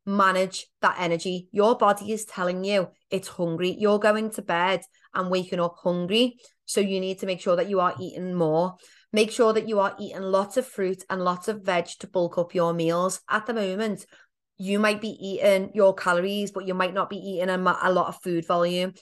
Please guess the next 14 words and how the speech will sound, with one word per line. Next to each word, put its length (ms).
So 160
your, 580
all 180
of 100
your 140
calories 460
for 80
the 100
day 280
could 160
fit 180
on 140
two 180
plates. 460